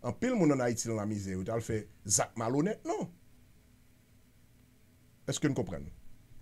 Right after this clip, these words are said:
Ebyen, lè yo kòmanse fouye premye konntenè a, yo jwenn zam sa. Yo di: bon, yo pral kontinye fouye tout lòt konntenè yo.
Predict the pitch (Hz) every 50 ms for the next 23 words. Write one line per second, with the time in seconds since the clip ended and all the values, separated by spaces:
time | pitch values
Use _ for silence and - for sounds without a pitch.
0 | - - - - - - - - - - - - - - - - - 240 302 320
1 | 320 311 302 311 311 302 311 302 302 - - - 208 196 - - - - - -
2 | - 220 208 190 170 165 165 156 156 151 147 143 135 131 127 117 135 120 113 110
3 | 110 123 135 120 127 120 120 110 107 101 104 98 101 101 123 123 120 117 110 104
4 | 98 87 87 143 220 196 170 - - - - - - - - - - - - -
5 | - - - - - - - - - - - - - - - - - 95 117 -
6 | - 135 127 127 120 - - - 269 247 - - - 185 196 170 151 147 156 170
7 | 170 - - - - - 131 123 120 127 123 117 - 120 - - 104 87 - 98
8 | 95 92 92 92 87 87 85 78 73